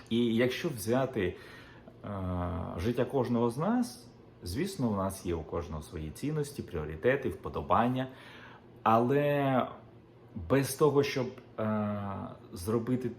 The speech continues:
таку ревізію, да, перевірку, що нам дійсно допомагає, е,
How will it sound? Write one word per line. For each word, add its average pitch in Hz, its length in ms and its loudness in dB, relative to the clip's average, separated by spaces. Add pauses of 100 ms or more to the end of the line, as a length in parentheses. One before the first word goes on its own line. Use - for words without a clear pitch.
(160)
таку 113 580 -2
ревізію, 120 600 0
да, 117 140 0
перевірку, 110 880 0
що - 220 -6
нам 117 260 2
дійсно 113 360 -4
допомагає, 92 800 -2 (540)
е, 170 380 0